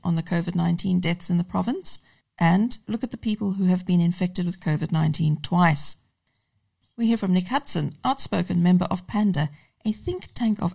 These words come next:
actuaries, mathematicians, and other professionals who have identified holes in covid nineteen models that have informed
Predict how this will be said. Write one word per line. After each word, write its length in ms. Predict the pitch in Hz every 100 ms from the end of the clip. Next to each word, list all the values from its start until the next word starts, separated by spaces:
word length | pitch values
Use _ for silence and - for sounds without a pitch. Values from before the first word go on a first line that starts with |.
| -
actuaries, 580 | - - 240 226 220 - _ _
mathematicians, 920 | 185 208 269 240 208 - 196 185 180 180 - _
and 140 | 208 190
other 140 | 202 202
professionals 640 | 190 180 175 - 156 -
who 80 | 196
have 180 | 196 190
identified 560 | 208 202 233 - 233 226
holes 380 | 190 175 180
in 160 | - 190
covid 340 | - 170 170
nineteen 440 | 180 190 196 196 185
models 480 | 185 185 - - - - _ _
that 100 | 247
have 140 | 247 254
informed 480 | 240 - 170 175